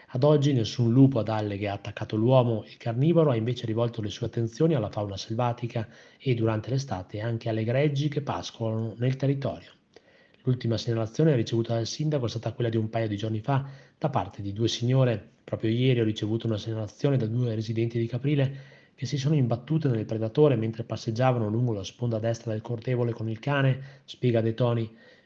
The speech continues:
"Per questo ho voluto mettere al corrente di ciò prima la polizia provinciale e poi il prefetto, affinché si faccia interprete del problema al ministero competente." Per De Toni, infatti, la situazione comincia a diventare pesante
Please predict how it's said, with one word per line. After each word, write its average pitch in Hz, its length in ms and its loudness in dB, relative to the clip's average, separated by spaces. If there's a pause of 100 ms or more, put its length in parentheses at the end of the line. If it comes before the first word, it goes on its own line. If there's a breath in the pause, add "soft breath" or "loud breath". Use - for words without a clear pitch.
"Per 110 140 -2
questo 165 280 2
ho - 20 6
voluto 117 260 2
mettere 120 300 -4
al 107 80 -6
corrente 127 420 -2
di 107 140 -8
ciò 147 200 -2
prima 139 220 0
la 110 100 2
polizia 110 420 -6
provinciale 117 600 0
e 160 60 2
poi 131 180 0
il 127 80 0
prefetto, 131 560 -4
affinché 113 380 -4
si - 120 -10
faccia 123 300 -4
interprete 139 800 -4
del 101 160 -8
problema 98 440 -2 (440 loud breath)
al 127 100 -2
ministero 139 420 2
competente." 135 680 -6 (340)
Per 135 140 2
De 135 160 4
Toni, 123 240 0
infatti, 117 560 -4
la 101 60 -4
situazione 120 420 -6
comincia 117 360 -4
a - 20 -2
diventare 110 400 -4
pesante 127 720 0